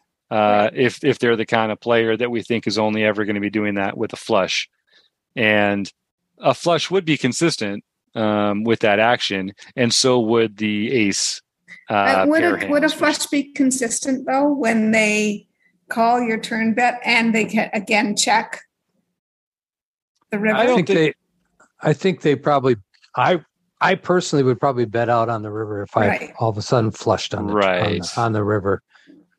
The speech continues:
Speaker 3: because I
Speaker 2: Right.
Speaker 3: wouldn't be confident that you're gonna be putting out a bet.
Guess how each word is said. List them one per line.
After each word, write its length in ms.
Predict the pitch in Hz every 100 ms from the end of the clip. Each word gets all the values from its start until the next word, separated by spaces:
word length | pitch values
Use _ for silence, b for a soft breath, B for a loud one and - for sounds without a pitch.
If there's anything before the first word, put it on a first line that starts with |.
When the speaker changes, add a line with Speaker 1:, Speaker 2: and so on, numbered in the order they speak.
| -
Speaker 3:
because 260 | 127 147
I 120 | 147 180
Speaker 2:
Right. 80 | 180
Speaker 3:
wouldn't 220 | 156 131
be 120 | 139
confident 600 | - 147 139 - 127 120
that 160 | 123 113
you're 160 | 123
gonna 220 | 123 120 104
be 280 | 107 104 87 _
putting 220 | - 117 107
out 140 | 98
a 40 | 85
bet. 300 | 101 87